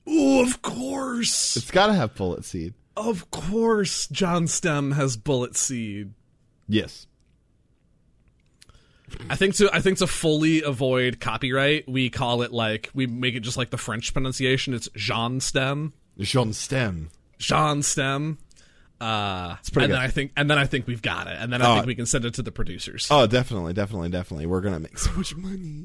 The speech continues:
Speaker 1: We're gonna make so much money off of my Cherubi baby.
Speaker 2: Uh, hey. All right. Uh, is, are you happy? Are you happy with
Speaker 1: I'm
Speaker 2: where we've landed?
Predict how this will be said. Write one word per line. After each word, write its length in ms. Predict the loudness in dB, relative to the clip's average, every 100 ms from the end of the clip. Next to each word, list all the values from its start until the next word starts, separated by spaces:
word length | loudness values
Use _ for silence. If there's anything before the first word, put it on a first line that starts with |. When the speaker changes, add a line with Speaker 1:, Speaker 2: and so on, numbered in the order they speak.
| -12
Speaker 1:
We're 80 |
gonna 120 | -10 -8
make 80 | -2
so 340 | 0 2 0
much 320 | -2 -8 -8
money 460 | -2 2 2 2 0
off 160 | -2 0
of 160 | -2
my 160 | 0 0
Cherubi 840 | 4 2 6 6 4 2 -4 0
baby. 720 | 0 0 -4 -10 -14 -14 -10 0
Speaker 2:
Uh, 140 | 2 2 4
hey. 520 | 4 4 -2 -8 -20 -20 -20 -20 _ _ _ _ _ _ _ -4
All 240 | 0 2
right. 260 | 2 0 -4 2
Uh, 540 | 4 4 4 4 2 2
is, 160 | 2 4
are 100 | 6
you 160 | 6
happy? 400 | 6 4 0 0
Are 140 | 2 2
you 80 |
happy 180 | 2 2
with 80 | 2
Speaker 1:
I'm 180 | 4 4
Speaker 2:
where 120 | 4
we've 200 | 2 0
landed? 360 | -2 -2 -4